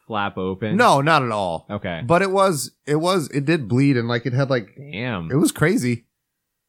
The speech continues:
Speaker 2: And I'm, I was like, "What the fuck?" It flipped me
Speaker 1: Man.
Speaker 2: out real bad. I didn't <laughs> know what the hell happened. But yeah,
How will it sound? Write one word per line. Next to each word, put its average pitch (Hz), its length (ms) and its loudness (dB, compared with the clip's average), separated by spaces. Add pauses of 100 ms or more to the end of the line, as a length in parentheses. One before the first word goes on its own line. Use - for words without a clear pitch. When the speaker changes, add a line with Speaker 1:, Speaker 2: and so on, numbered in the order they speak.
(300)
Speaker 2:
And 120 140 0
I'm, 147 200 0
I 123 160 -4
was 131 100 2
like, 135 100 -2
"What 339 200 0
the - 100 -2
fuck?" - 440 0 (120)
It 156 80 -2
flipped 240 280 2
me 214 100 2
Speaker 1:
Man. 214 80 6
Speaker 2:
out 233 120 4
real 190 140 2
bad. 170 240 2
I 120 60 2
didn't 147 140 2
<laughs> - 20 6
know 131 80 4
what 156 240 2
the 156 100 2
hell 170 240 2
happened. 131 400 -2 (1120)
But 123 100 -2
yeah, 147 160 -2